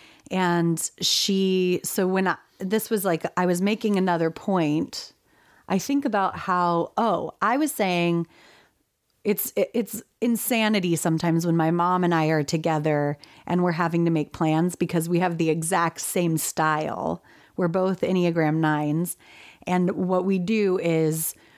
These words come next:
we lay out all the options of everything we could do that day, uh, and, and the order we can do it in. But then we require someone like you or like my dad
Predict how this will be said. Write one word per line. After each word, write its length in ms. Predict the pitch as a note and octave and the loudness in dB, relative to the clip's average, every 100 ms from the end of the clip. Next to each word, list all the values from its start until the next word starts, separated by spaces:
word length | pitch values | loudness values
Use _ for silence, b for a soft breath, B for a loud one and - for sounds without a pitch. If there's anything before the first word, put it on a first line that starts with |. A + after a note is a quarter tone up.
| B | B
we 540 | G3+ E3 F3 G3 F#3 - | -2 0 2 2 2 0
lay 600 | F3 D#3+ - G#3+ G#3+ A3 | -2 -4 -4 -2 0 0
out 320 | G3+ F#3 - - _ - | 0 0 -2 -8 _ -4
all 720 | C4 C#4 D4 D4 D4 D4 B3 | 0 0 0 0 0 -2 -2
the 200 | D4 B3+ | -2 0
options 840 | G3 F#3 - - D3 - - - | -2 -4 -8 -8 -8 -8 -12 -6
of 160 | F#3 F3 - | -4 -2 0
everything 840 | C#4+ C4+ D#4 E4 D#4 - D4+ C#4+ | 0 0 0 -2 -2 -2 0 2
we 140 | C#4 | 0
could 220 | A#3 C4 G3 | -2 -4 0
do 220 | G3 E3+ | 0 0
that 300 | - - - | -2 -6 -4
day, 280 | - - G2 F#3 - | -4 -4 -6 -6 -2
uh, 160 | F#3 - | -2 0
and, 160 | G3 F#3 D#3 G3+ | 0 0 -2 -2
and 280 | G3 F#3 | -2 0
the 80 | F3+ | -2
order 420 | - A3+ A#3+ B3 | -2 0 0 0
we 140 | A#3+ A3+ | 0 0
can 240 | A3 G3+ | 0 0
do 160 | F#3 F3+ | 0 -2
it 140 | - | -2
in. 260 | F#2+ F2+ - B B B B - | -6 -6 -8 B B B B -6
But 160 | G#3 | -4
then 400 | A3+ G#3 G3+ G3+ - | 0 0 2 0 -2
we 400 | G#3 G3 A#3+ A#3 | -2 0 0 0
require 760 | G#3 F#3 - A3 A#3+ A3+ F3+ | 0 -2 -2 -2 0 2 0
someone 480 | E3+ - F3 F3 F3 | -2 0 0 2 2
like 280 | E3 D#3+ - | 2 0 -2
you 320 | D3+ D3 D3+ | 0 2 2
or 360 | F3 - E3 D#3 | 0 0 0 0
like 260 | D#3+ D#3+ F3+ | 0 0 0
my 180 | E3+ | 0
dad 500 | E3 D#3+ C#3 C#3 E3 | 0 0 2 2 0